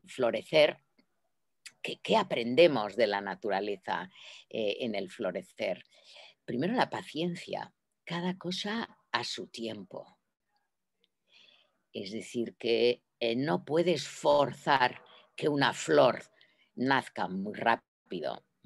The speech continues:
A veces yo creo que, eh, todos estamos invadidos por mensajitos de estos de WhatsApp y tal, y de repente hay un mensaje que, ¡buf!, una flor ha hecho así. Digo, "Bueno, esto es artificial, ¿no?". La flor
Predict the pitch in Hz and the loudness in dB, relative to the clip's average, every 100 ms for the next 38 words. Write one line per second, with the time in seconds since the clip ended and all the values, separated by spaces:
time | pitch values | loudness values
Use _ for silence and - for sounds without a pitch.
0 | 113 - - - 113 113 - 123 98 113 | -14 -14 -16 -2 0 0 -2 -4 -2 -4
1 | - 110 113 98 - 165 - 135 123 123 | -2 -2 0 0 0 -4 2 0 2 0
2 | 135 131 135 127 117 120 127 120 - 110 | 2 2 0 2 4 4 2 0 0 -4
3 | 113 117 120 - 101 131 98 117 - 120 | -2 -2 -4 -6 -6 -4 -4 -6 -4 -2
4 | 113 107 104 - 139 127 98 147 127 113 | 0 4 2 4 0 0 0 2 2 -2
5 | 113 127 123 135 135 131 135 143 131 131 | -2 -2 0 2 2 0 -2 -6 -6 2
6 | 190 587 440 - - 185 175 - 175 165 | 8 10 8 2 4 6 6 8 10 10
7 | 143 143 - 165 135 - 180 190 - - | 10 6 4 4 4 2 2 0 -2 -8
8 | - - 202 - 131 117 131 101 104 135 | -6 -6 -6 2 4 8 8 8 4 4
9 | 143 - 175 - - - - 104 - 98 | 2 6 6 6 2 0 -8 -8 -8 0
10 | 78 85 87 - 110 - 104 123 | 0 0 -2 0 0 2 2 2